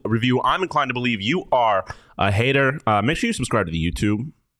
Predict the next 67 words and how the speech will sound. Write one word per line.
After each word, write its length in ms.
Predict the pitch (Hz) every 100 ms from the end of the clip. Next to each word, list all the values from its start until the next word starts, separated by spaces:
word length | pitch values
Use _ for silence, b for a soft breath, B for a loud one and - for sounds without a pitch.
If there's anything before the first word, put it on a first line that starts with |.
| _ -
Turn 120 | 101
on 80 | 87
the 40 |
notifications 520 | 90 - - 87 - -
so 80 |
you 40 | 80
know 100 | 82
every 100 | 82
time 180 | 85 80
we're 80 |
live. 360 | 78 73 80 117
We're 80 | 92
usually 260 | 127 151
live 320 | 117 95 98 82
at 140 | - _
noon, 460 | 82 82 101 156 165
but 320 | 87 78 - B B B B
when 140 | 101
you 60 | 98
get 180 | 117 -
former 200 | 135 127
N 100 | 113
H 180 | 110 95
L 100 | 98
players 500 | 117 113 113 110 -
telling 260 | 107 92
great 220 | 90 98
stories, 480 | - 90 92 127 143
sometimes 460 | - 87 95 87 85
you, 160 | 87
you 120 | 82 98
move 220 | 98 104
shows 220 | 123 120
back 400 | 95 76 - - - -
because 460 | - 90 78 -
you'd 160 | 85 82
rather 200 | 82 85
be 60 |
listening 300 | 87 85 95
to 60 | 87
those 100 | 82
stories. 460 | 107 101 - - - _ -
Um, 640 | 78 69 - 82 85 - _ _ _ _ _ -
I 80 |
would 140 | 123 107
also 200 | 95 92
rather 260 | 85 80 78
be 100 | 85
listening 300 | 78 78 78
to 80 |
those 160 | 80 -
stories 320 | 78 82 -
than 80 | 76
this. 160 | 82 - B
Maybe 200 | 139 233
I'm 100 | 226
gonna 120 | 262
try 180 | - 349
and 80 | 330
get 80 | 190
him 100 | 214
on 60 |
the 60 | 175
show 240 | - 139
at 80 | 139
some 140 | 98 92
point. 240 | 90 78